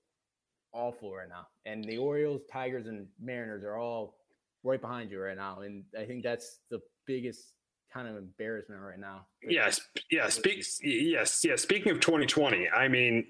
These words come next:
Speaker 2: <laughs> you look, you look at the Orioles are a half game behind the Yankees. Uh, you got, you got the Tigers a game, and you got the Mariners close too. So speaking of twenty twenty, you know it's twenty twenty when those teams are close to the Yankees. When,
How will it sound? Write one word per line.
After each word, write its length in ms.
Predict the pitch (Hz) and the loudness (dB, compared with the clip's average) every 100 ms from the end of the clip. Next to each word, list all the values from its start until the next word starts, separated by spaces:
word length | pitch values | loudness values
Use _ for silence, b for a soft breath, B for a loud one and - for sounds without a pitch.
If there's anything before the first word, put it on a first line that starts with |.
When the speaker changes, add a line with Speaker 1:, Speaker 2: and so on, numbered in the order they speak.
| 117 | 0
Speaker 2:
<laughs> 120 | 196 | 2
you 320 | 160 160 143 156 | 4 4 4 4
look, 120 | 175 | 4
you 140 | 143 | 4
look 180 | 160 165 | 4 4
at 120 | 127 | 4
the 100 | 127 | 4
Orioles 320 | 151 160 170 | 4 6 6
are 80 | 135 | 6
a 100 | 107 | 6
half 160 | 147 - | 6 4
game 180 | 156 135 | 4 8
behind 260 | 123 120 | 8 8
the 20 | |
Yankees. 540 | 113 113 107 117 113 - | 8 8 6 4 2 2
Uh, 260 | 87 90 85 B B | 2 4 2 B B
you 80 | 120 | 4
got, 100 | 123 | 6
you 160 | 117 104 | 6 6
got 120 | 101 | 4
the 60 | 90 | 6
Tigers 360 | 131 139 135 | 6 6 4
a 60 | 120 | 4
game, 340 | 117 120 120 | 6 6 8
and 80 | 107 | 6
you 40 | |
got 80 | 110 | 4
the 60 | 107 | 6
Mariners 380 | 117 127 117 - | 6 6 4 4
close 320 | 123 110 - | 4 4 4
too. 240 | 147 120 | 4 4
So 160 | 98 107 | 2 2
speaking 280 | - 190 151 | 4 4 4
of 80 | - | 4
twenty 260 | 156 131 | 4 4
twenty, 220 | - 127 | 2 2
you 60 | 147 | 4
know 160 | 165 170 | 6 4
it's 120 | - | 6
twenty 180 | 160 123 | 6 6
twenty 240 | - 139 | 6 6
when 120 | 117 | 8
those 200 | 127 127 | 6 6
teams 260 | - 123 107 | 4 2 2
are 60 | |
close 460 | - - 127 110 - B B - | 2 4 6 4 0 B B 0
to 80 | 117 | 4
the 100 | 117 | 6
Yankees. 360 | 123 110 98 | 6 4 4
When, 260 | 117 107 | 6 4